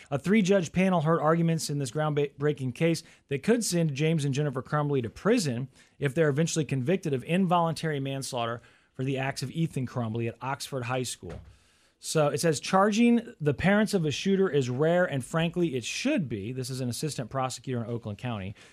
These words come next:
"It should be reserved for an egregious set of circumstances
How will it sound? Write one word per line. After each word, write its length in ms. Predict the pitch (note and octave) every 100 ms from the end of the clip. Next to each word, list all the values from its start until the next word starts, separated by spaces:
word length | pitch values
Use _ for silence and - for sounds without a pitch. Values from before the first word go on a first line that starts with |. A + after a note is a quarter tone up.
| _
"It 80 | B2
should 160 | - A3
be 80 |
reserved 600 | C4 B3+ E3 F3+ F3+ F3+ C3+
for 160 | D#3
an 80 | C#3+
egregious 600 | A#2+ A2 D#3 G#3+ G#3+ A3+
set 140 | F#3+
of 100 | F#3
circumstances 920 | D3+ E3 D#3 D#3 B2 C#3+ C3+ C#3 B2+